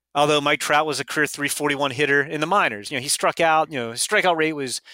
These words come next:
around, I think, fourteen, fifteen percent. So maybe that was why. But, like, you know, I think we could have put an eighty on, <laughs> on Mike Trout and not looked bad.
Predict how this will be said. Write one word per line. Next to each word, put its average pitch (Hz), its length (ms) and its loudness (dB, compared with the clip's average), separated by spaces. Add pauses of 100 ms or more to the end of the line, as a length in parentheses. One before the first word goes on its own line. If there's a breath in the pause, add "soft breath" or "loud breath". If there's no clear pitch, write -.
(240 loud breath)
around, 131 400 0
I 120 60 -2
think, 127 240 -8
fourteen, 156 400 -4
fifteen 135 360 -6
percent. 165 460 0
So 135 140 -6
maybe 131 220 0
that 135 180 2
was 123 140 -10
why. 113 360 2 (400 loud breath)
But, 214 80 0
like, 214 240 4 (100)
you 240 140 -2
know, 190 360 -4 (300)
I 143 120 2
think 180 160 0
we 180 80 -2
could 170 160 0
have 143 80 -4
put 151 200 0
an 131 140 0
eighty 147 400 -2
on, 123 320 -2 (120)
<laughs> - 100 -8
on 185 240 0
Mike 202 160 0
Trout 180 440 2 (320 loud breath)
and 156 140 2
not 160 220 4
looked 165 280 2
bad. 175 400 2